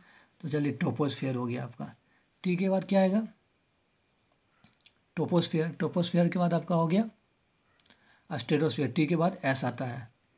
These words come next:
तो स्ट्रेटोस्फीयर। एस के, एस के पहले क्या आता है? एम आएगा, देखिए, मेसोस्फीयर, ठीक है। एम के पहले क्या आता है? आई आता है, तो आयनोस्फीयर, ठीक है।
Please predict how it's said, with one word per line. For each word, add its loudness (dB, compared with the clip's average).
तो -8
स्ट्रेटोस्फीयर। -8
एस -4
के, 0
एस -2
के -2
पहले 0
क्या 0
आता -2
है? 0
एम 0
आएगा, 0
देखिए, -6
मेसोस्फीयर, -4
ठीक -6
है। -4
एम -2
के -2
पहले 2
क्या 2
आता 2
है? -2
आई -2
आता -4
है, -10
तो -20
आयनोस्फीयर, -6
ठीक -6
है। -10